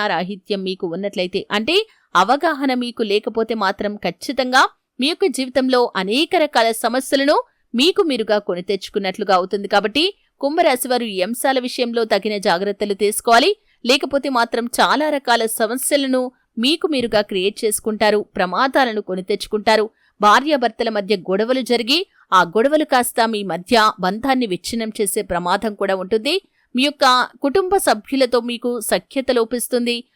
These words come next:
అలాగే కుటుంబం అంతా కూడా విచ్ఛిన్నమయ్యే ప్రమాదం కూడా ఉంటుంది. అటువంటి వ్యక్తులు మీ యొక్క జీవితంలో ఉన్నారు. పదిహేను ఏళ్లుగా మీకు అనవసరమైన సలహాలు ఇస్తున్నారు.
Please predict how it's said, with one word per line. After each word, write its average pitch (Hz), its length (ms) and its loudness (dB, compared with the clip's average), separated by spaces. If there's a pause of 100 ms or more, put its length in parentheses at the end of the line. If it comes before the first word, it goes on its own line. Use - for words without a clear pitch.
(180)
అలాగే 294 280 2
కుటుంబం 359 560 0
అంతా 247 280 0
కూడా 240 240 0
విచ్ఛిన్నమయ్యే 214 600 -2
ప్రమాదం 185 480 -4
కూడా 190 220 -2
ఉంటుంది. 226 500 -2 (260)
అటువంటి 302 460 0
వ్యక్తులు 247 360 -2
మీ 240 100 -4
యొక్క 226 160 -2
జీవితంలో 214 520 -4
ఉన్నారు. 208 460 0
పదిహేను 226 500 0
ఏళ్లుగా 240 580 2 (320)
మీకు 285 560 0
అనవసరమైన 269 640 2
సలహాలు 214 480 0
ఇస్తున్నారు. 233 580 0